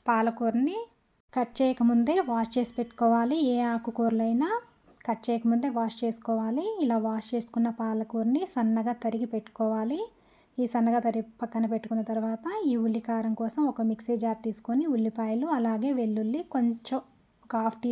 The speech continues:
స్పూన్ జీలకర్ర, దీంతోపాటు ఒక స్పూన్ కారం వేసి ఒకసారి గ్రైండ్ చేసుకోవాలి. ఉల్లికారం అయితే రెడీ అయిపోయింది కదా. ఇప్పుడు స్టవ్ మీద ప్యాన్ పెట్టేసేసుకొని దాంట్లో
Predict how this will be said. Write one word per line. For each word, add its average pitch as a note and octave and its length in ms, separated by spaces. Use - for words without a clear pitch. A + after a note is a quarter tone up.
స్పూన్ A#3+ 240
జీలకర్ర, A3 480
దీంతోపాటు A3+ 720
ఒక A#3 160
స్పూన్ A#3 400
కారం A3 380
వేసి A3 200
ఒకసారి A3+ 440
గ్రైండ్ A3 300
చేసుకోవాలి. A3 600
ఉల్లికారం A3+ 520
అయితే A3 260
రెడీ A3 300
అయిపోయింది A3 400
కదా. A3+ 200
ఇప్పుడు A#3+ 240
స్టవ్ A3 280
మీద G#3+ 140
ప్యాన్ A3+ 280
పెట్టేసేసుకొని A3+ 800
దాంట్లో A3+ 420